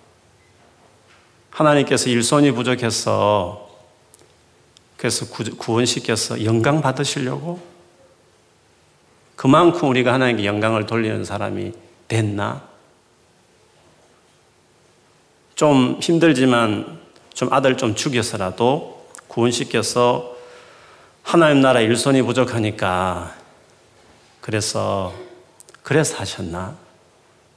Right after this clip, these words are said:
손익을 냉정하게 따지는, 어, 사업가적인 마인드로 하셨다면 그거는 바보짓입니다.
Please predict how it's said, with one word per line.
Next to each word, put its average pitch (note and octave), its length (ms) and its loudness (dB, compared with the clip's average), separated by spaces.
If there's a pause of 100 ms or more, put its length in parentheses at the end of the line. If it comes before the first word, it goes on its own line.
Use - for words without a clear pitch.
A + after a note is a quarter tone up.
(2250)
손익을 C3 640 4
냉정하게 A#2+ 500 4
따지는, G#2+ 800 0 (720)
어, F#2+ 140 -10
사업가적인 A#2+ 840 0
마인드로 G#2 520 -2
하셨다면 F#2+ 1000 -4 (480)
그거는 G#2+ 340 -8
바보짓입니다. A2 840 -6